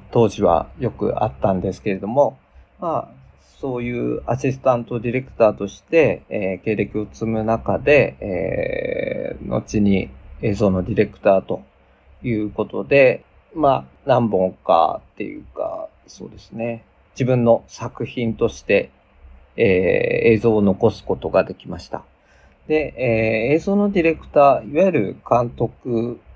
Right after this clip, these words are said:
とか言われますけど、企画、シナリオを考えたりっていうところもありますし、実際現場での、撮影現場での、いわゆるディレクション、その演出を、えー、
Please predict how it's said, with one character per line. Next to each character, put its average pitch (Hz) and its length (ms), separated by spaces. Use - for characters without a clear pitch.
と 147 80
か 113 380
言 123 120
わ 107 140
れ 110 280
ま 120 160
す - 120
け - 120
ど、 110 340
企 160 300
画、 151 40
シ 143 180
ナ 127 160
リ 127 160
オ 127 120
を 127 40
考 120 320
え 117 80
た - 180
り 85 240
っ - 160
て - 60
い 107 160
う 113 40
と 101 120
こ 110 180
ろ 104 100
も 101 180
あ 87 60
り 95 80
ま 101 140
す - 220
し、 147 420
実 110 60
際 113 220
現 113 340
場 113 140
で 117 120
の、 104 300
撮 113 160
影 117 380
現 131 100
場 117 100
で 98 140
の、 85 200
い - 60
わ 131 80
ゆ 117 60
る 95 140
デ 120 100
ィ 104 40
レ 107 100
ク - 100
シ - 160
ョ 95 220
ン、 - 60
そ 98 140
の 85 300
演 135 280
出 131 580
を、 175 220
え 98 640
ー、 - 20